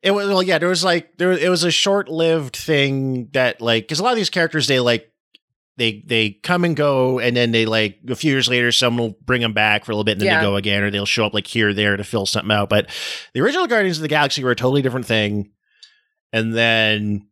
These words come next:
Speaker 1: all of the characters that are in the present Guardians of the Galaxy all kinda, like, existed in the seventies
Speaker 2: Yeah.
Speaker 1: or eighties and just kinda bounced around, and then at some point in the
Speaker 2: It's, like,
Speaker 1: two thousands,
Speaker 2: two thousand eight, I think.
Speaker 1: they were all kinda brought together.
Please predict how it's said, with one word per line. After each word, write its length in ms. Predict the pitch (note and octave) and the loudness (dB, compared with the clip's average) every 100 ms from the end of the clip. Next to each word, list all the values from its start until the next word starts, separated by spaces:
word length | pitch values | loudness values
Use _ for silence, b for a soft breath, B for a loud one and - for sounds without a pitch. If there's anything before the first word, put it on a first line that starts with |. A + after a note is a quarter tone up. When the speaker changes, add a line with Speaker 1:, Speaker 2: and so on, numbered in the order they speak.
| _ _ _ _ _ _ - | _ _ _ _ _ _ -2
Speaker 1:
all 180 | B2+ D3+ | 0 2
of 120 | D#3+ | 0
the 80 | F3+ | -4
characters 520 | - E3 D#3 D3+ C#3 | -2 -2 0 -2 0
that 160 | C3 B2 | 2 2
are 80 | |
in 80 | B2 | 2
the 60 | A#2 | 0
present 400 | D#3 F3 E3+ C#3 | 0 0 0 0
Guardians 340 | C3 B2 A#2+ | 0 2 -2
of 40 | A2 | -2
the 40 | |
Galaxy 420 | A#2 A2+ - A2+ | 0 0 0 -4
all 640 | G#2+ A#2 A#2+ A#2+ A#2 A2+ b b b b b - | 0 2 2 2 0 -4 b b b b b -12
kinda, 260 | - A#2+ A2+ | -4 -2 0
like, 340 | A2 G#2+ G2+ - - _ - | 2 0 -2 -14 -20 _ -8
existed 560 | A#2+ G#2 A2 A#2 - A2+ | -4 -2 0 0 -2 -2
in 120 | A2+ | -4
the 80 | A2 | -4
seventies 460 | - A2+ G#2+ G#2+ G#3 | -2 -2 -2 -2 0
Speaker 2:
Yeah. 140 | D#3 | 0
Speaker 1:
or 40 | |
eighties 600 | G#2+ G#2+ G#2 G2+ G2 - G2+ | 0 -4 -4 -6 -6 -8 -8
and 200 | A2 G#2 | -8 -8
just 140 | A2 | -8
kinda 180 | B2+ A#2 | -4 -4
bounced 420 | G#2+ A2+ A2+ - | 0 0 0 -2
around, 460 | G#2 G#2+ G#2 G2+ G2+ | -4 -2 -2 -2 -2
and 100 | G#2 | -2
then 320 | G2+ G2+ G2+ B B B A2+ | -2 -2 -4 B B B -4
at 100 | A#2+ | 0
some 260 | - C#3+ | 0 0
point 440 | C3 C#3+ B2+ A#2 - | 0 2 2 0 -2
in 160 | A#2 | 0
the 80 | A2+ | 0
Speaker 2:
It's, 100 | G#2 | -2
like, 60 | A2+ | -4
Speaker 1:
two 40 | - A2+ | -2 0
thousands, 160 | G#2+ G2+ | 0 0
Speaker 2:
two 100 | G2+ | 0
thousand 320 | - G#3+ F3+ | 0 2 0
eight, 240 | F3 F3 | 0 0
I 80 | E3 | -2
think. 300 | D#3+ D#3+ E3 | -2 -4 -2
Speaker 1:
they 120 | A#2 | 0
were 140 | A2+ G#2 | 2 2
all 240 | A2 G#2+ | 2 0
kinda 320 | - A#2+ G#2+ | -2 -4 -2
brought 320 | F#2+ G#2+ G#2+ | 0 0 0
together. 880 | - F#2+ C3 C#3 B2+ D#3 D#3 D3+ D3+ | -4 -4 0 0 0 0 0 -2 -6